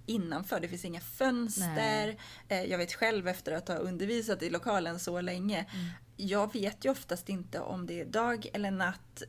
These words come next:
Speaker 1: eh, höst, vår,
Speaker 2: Nej.
Speaker 1: vinter, tid på dy-, jag har ingen aning när jag leder en klass, när jag är i full närvaro.
Speaker 2: Mm.
Speaker 1: Och det är någonting ganska magiskt med att få
Speaker 2: Mm.
Speaker 1: ha det så.
Speaker 2: Mm.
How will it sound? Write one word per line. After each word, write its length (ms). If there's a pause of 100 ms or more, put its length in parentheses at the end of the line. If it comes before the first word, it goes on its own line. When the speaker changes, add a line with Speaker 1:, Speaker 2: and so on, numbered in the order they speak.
(200)
Speaker 1:
eh, 60
höst, 420
vår, 240
Speaker 2:
Nej. 140
Speaker 1:
vinter, 340
tid 360
på 60
dy-, 200
jag 60
har 120
ingen 360
aning 400
när 120
jag 100
leder 240
en 100
klass, 240
när 100
jag 120
är 360
i 60
full 280
närvaro. 580
Speaker 2:
Mm. 160 (220)
Speaker 1:
Och 80
det 100
är 40
någonting 320
ganska 280
magiskt 560
med 200
att 80
få 60
Speaker 2:
Mm. 120
Speaker 1:
ha 140
det 140
så. 220
Speaker 2:
Mm. 200